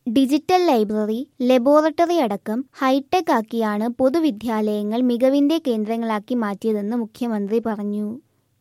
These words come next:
മന്ത്രി പ്രൊഫസർ സി രവീന്ദ്രൻ അധ്യക്ഷത വഹിച്ചു. മന്ത്രി ഡോക്ടർ തോമസ് ഐസക് മുഖ്യപ്രഭാഷണം നടത്തി. മന്ത്രി കെ കെ ശൈലജ സംസാരിച്ചു. സ്കൂൾ തല ഉദ്ഘാടനം ചിറ്റയം ഗോപകുമാർ എം എൽ എ നിർവഹിച്ചു.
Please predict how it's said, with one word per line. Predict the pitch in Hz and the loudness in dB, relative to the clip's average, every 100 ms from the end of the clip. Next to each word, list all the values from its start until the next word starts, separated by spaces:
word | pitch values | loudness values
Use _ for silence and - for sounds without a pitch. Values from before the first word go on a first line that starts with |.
| - | 2
മന്ത്രി | 262 277 294 320 | 4 4 2 -2
പ്രൊഫസർ | 285 247 277 277 311 302 | -2 -2 -2 -2 -2 -2
സി | - 294 330 | -2 0 2
രവീന്ദ്രൻ | 311 220 214 214 220 269 | 2 0 0 -2 -2 -2
അധ്യക്ഷത | 233 208 247 - 269 | -4 0 -2 0 -2
വഹിച്ചു. | 269 208 214 - 220 214 - _ _ _ _ | 0 -2 -8 -8 -6 -6 -8 _ _ _ _
മന്ത്രി | 254 262 277 285 330 | -2 0 2 2 0
ഡോക്ടർ | 269 240 269 254 | 0 -2 -4 0
തോമസ് | 262 269 285 339 294 | 2 2 2 0 -2
ഐസക് | 214 - 240 - | -4 -4 -6 -2
മുഖ്യപ്രഭാഷണം | 254 277 - 370 330 254 214 214 214 233 254 | 0 0 -2 -6 -4 -4 -2 -4 -4 -4 -2
നടത്തി. | 247 214 - 214 208 220 _ _ _ _ | -2 -4 -6 -8 -8 -10 _ _ _ _
മന്ത്രി | 262 262 285 330 | 0 2 2 0
കെ | - 269 269 | 0 0 0
കെ | - 359 | 0 -2
ശൈലജ | 339 262 220 214 | 0 0 0 0
സംസാരിച്ചു. | 254 247 220 220 214 214 214 220 220 - _ _ _ _ - | -2 -2 -2 -2 -2 -4 -6 -6 -6 -10 _ _ _ _ -20
സ്കൂൾ | - 302 339 349 | -4 0 2 2
തല | 359 349 | 2 2
ഉദ്ഘാടനം | 302 - 247 220 220 254 | 0 -2 -2 -2 0 -2
ചിറ്റയം | 285 262 - 311 339 | -4 -6 -2 0 2
ഗോപകുമാർ | 294 220 214 226 247 254 | 2 2 0 -2 0 0
എം | 220 214 | 0 -2
എൽ | 214 | -2
എ | 233 | -2
നിർവഹിച്ചു. | 226 208 214 214 - 214 | -2 -4 -6 -6 -8 -8